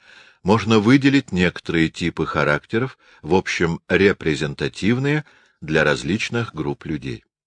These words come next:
Такими типами ориентации характеров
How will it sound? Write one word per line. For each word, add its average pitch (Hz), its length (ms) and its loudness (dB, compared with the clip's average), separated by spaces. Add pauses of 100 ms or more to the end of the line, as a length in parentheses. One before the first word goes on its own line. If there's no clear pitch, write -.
(520)
Такими 151 360 2
типами 135 420 2
ориентации 87 760 0
характеров 80 640 -2